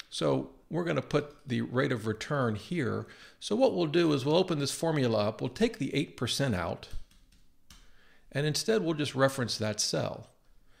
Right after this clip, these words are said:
If we hit return, of course, there's no percent here, so we'll just put eight percent. Whoops, that's eight hundred percent. Hang on.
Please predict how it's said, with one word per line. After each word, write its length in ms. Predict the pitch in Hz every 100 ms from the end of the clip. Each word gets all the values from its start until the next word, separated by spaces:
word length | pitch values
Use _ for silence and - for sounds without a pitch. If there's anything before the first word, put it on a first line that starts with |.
| _
If 80 | -
we 60 | 113
hit 120 | -
return, 600 | 113 - 127 131 156 160 - - -
of 200 | 107 104
course, 280 | - 117 -
there's 220 | - 95
no 160 | 101 113
percent 480 | - 101 - 180 139
here, 220 | 107 143
so 140 | -
we'll 140 | 113 107
just 240 | 101 -
put 300 | - 95 - - - - _ -
eight 320 | 113 113 - - - - _ _ _ _
percent. 1120 | - 107 98 98 95 - - 131 196 - - - _ _ _ -
Whoops, 320 | 214 233 -
that's 220 | - 151
eight 120 | 131 110
hundred 280 | 151 170
percent. 460 | - 104 - 92 - - _ _ _ _ _ _ _ _ _ _ _ _
Hang 160 | 113 113
on. 260 | 104 92